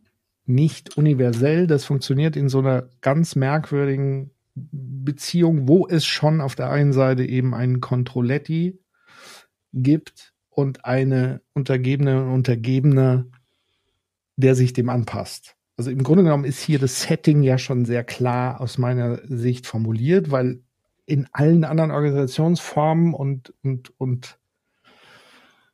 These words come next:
Strukturen, die man sonst so kennt,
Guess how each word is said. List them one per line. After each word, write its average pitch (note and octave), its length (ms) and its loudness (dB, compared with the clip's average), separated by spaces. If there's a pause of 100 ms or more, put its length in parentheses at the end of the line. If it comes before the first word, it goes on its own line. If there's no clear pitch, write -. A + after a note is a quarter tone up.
(200)
Strukturen, G3+ 800 6
die F3+ 100 6
man E3+ 240 6
sonst G3+ 320 4
so F3 120 -4
kennt, F#3 580 0